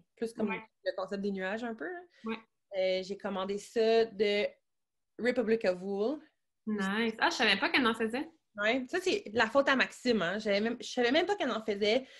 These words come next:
Speaker 1: Je checkais pas, parce que lui aussi, là, il s'est mis à filer en malade, là. Puis là, je checkais pas. Il m'envoie la couleur. Ça peut pas être plus
Speaker 2: Plus toi.
Speaker 1: plus moi que, que ça. Il m'envoie ça. Qu'est-ce que tu penses que j'ai fait? J'ai commandé. Six bols.
Speaker 2: Of course.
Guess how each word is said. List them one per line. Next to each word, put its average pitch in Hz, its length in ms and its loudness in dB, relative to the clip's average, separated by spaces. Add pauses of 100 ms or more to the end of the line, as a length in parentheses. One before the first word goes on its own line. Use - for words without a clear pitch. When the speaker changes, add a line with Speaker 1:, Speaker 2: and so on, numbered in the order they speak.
(100)
Speaker 1:
Je - 100 -20
checkais 247 360 2
pas, 247 220 2
parce 247 120 -10
que 233 80 0
lui 226 120 4
aussi, 254 280 0
là, 285 100 -4
il 320 40 -6
s'est 220 160 -6
mis 220 100 0
à 220 80 0
filer 233 220 -6
en 226 60 0
malade, 180 320 -4
là. 285 120 -4 (460)
Puis - 120 0
là, 240 200 6 (120)
je - 80 -14
checkais 240 360 2
pas. 254 260 4
Il 233 100 2
m'envoie 214 540 4 (140)
la 208 140 2
couleur. 240 520 2 (140)
Ça - 160 -6
peut 214 120 -4
pas 233 100 4
être 233 120 -2
plus - 540 -2 (460)
Speaker 2:
Plus 220 240 -2
toi. 208 260 -2 (320)
Speaker 1:
plus 262 120 -4 (100)
moi 233 200 0
que, 208 340 0 (180)
que 160 120 -6
ça. 233 380 -2 (400)
Il 269 120 2
m'envoie 233 300 6
ça. 240 340 4
Qu'est-ce 277 320 0
que - 60 4
tu 440 40 8
penses 370 100 6
que 247 60 2
j'ai - 80 2
fait? - 600 4 (840)
J'ai - 80 -20 (100)
commandé. 262 400 -2 (400)
Six - 140 -2
bols. 247 300 0
Speaker 2:
Of - 220 -12
course. - 380 -12